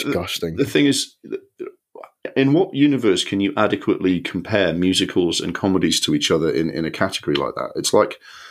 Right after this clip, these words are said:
Speaker 2: it's like, it's com-, comparing two completely different things. Uh, it's, that's just one of the quirks of the Golden Globes. Um,
Speaker 1: Because, no, it's because Borat, subsequent movie film, Borat Two, I'm not saying that every fucking time,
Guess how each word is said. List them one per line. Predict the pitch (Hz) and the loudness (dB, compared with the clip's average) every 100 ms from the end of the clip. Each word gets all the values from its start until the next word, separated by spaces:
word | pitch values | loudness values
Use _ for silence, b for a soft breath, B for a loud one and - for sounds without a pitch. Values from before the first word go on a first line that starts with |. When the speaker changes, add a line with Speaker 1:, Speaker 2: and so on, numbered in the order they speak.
| B - | B -10
Speaker 2:
it's | 117 | 0
like, | 113 113 | 2 2
it's | - - - | -4 -8 -8
com-, | - 120 120 - _ _ | -2 0 -2 -6 _ _
comparing | - 117 131 139 110 | -4 -2 2 2 2
two | - 117 | 2 0
completely | - 92 - 113 82 | 0 -8 0 0 0
different | 95 98 - 98 | 0 -2 -2 -4
things. | 127 98 - - | -2 -2 -4 -2
Uh, | 110 110 | 2 2
it's, | - - B B B | 0 -8 B B B
that's | 135 139 | 0 4
just | 120 - | 2 4
one | 104 | 2
of | |
the | 90 | 2
quirks | - 107 87 - | 2 2 2 -2
of | 85 | -4
the | |
Golden | 80 80 78 76 | -2 -2 -2 -4
Globes. | 82 80 76 - - | -2 -2 -4 -8 -8
Um, | 92 | -6
Speaker 1:
Because, | 104 131 123 | -4 -2 4
no, | 123 | 4
it's | 98 95 | 4 2
because | 120 139 151 | 0 0 2
Borat, | 117 127 113 87 - - - _ - | 2 4 4 2 -2 -12 -18 _ -2
subsequent | - 95 - 104 90 | 0 0 -2 0 2
movie | 90 87 | 2 0
film, | 90 80 | -2 -2
Borat | 92 98 92 - | 2 2 2 -2
Two, | 92 85 | -4 -4
I'm | 82 | -4
not | 82 | -8
saying | - 71 67 | -8 -10 -8
that | 73 | -10
every | 69 | -10
fucking | - - - 65 | -10 -10 -10 -10
time, | - 71 | -10 -10